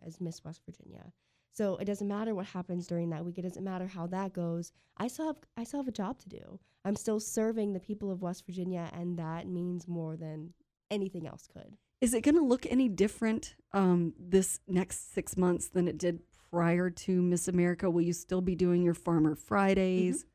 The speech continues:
Speaker 1: Yep, still doing Farmer Fridays, still trying to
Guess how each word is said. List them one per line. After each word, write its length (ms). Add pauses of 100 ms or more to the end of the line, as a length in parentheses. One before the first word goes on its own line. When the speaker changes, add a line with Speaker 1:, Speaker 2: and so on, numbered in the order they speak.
(720)
Speaker 1:
Yep, 200
still 280
doing 240
Farmer 320
Fridays, 540
still 240
trying 380
to 340